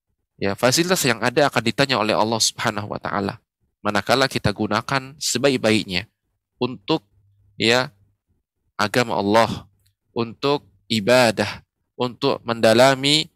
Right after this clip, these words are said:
kitabullah, maka itu semuanya akan menjadi berkah, akan menjadi hujah kelak di hadapan Allah Subhanahu wa taala. Penglihatan kita,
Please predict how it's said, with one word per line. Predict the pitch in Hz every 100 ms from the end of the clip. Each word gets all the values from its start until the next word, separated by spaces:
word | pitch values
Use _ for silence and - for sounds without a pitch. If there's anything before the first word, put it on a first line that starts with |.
| _
kitabullah, | - 113 - 131 117 123 127 160 170 147 _ _ -
maka | 110 -
itu | 101
semuanya | 110 - 113 113 123 143 156 151
akan | 120 113 110
menjadi | 107 107 117 131 _ _ _ -
berkah, | 110 - 120 - - _ _ _
akan | - - 107 107
menjadi | 107 107 107 135 143 _ _
hujah | - 175 - 175 135
kelak | 139 117
di | 120
hadapan | 117 117 - -
Allah | 123 139
Subhanahu | - - 135 131 117 120
wa | -
taala. | 110 147 151 113 _ _ _ _ _ _ _ -
Penglihatan | 117 113 107 107
kita, | 107 120 - 107 101 104